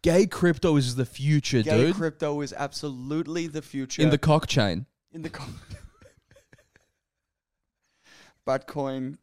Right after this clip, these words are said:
Speaker 2: Coming down to the cock chain.
Speaker 1: Dude, you can't, it's fully traceable in the cock chain.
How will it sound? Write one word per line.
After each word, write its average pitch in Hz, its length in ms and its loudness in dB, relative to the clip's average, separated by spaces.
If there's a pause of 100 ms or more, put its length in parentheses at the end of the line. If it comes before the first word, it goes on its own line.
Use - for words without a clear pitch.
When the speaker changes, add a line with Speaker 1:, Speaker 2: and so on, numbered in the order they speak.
(120)
Speaker 2:
Coming 151 240 -4
down 147 180 -2
to 143 60 -8
the 143 80 -8
cock 135 300 -4
chain. 127 580 -6
Speaker 1:
Dude, 143 240 6
you 135 100 2
can't, 143 300 -2
it's 135 180 -6
fully 165 280 2
traceable 120 480 0
in 71 60 -8
the 90 60 -10
cock - 260 -4
chain. - 300 -6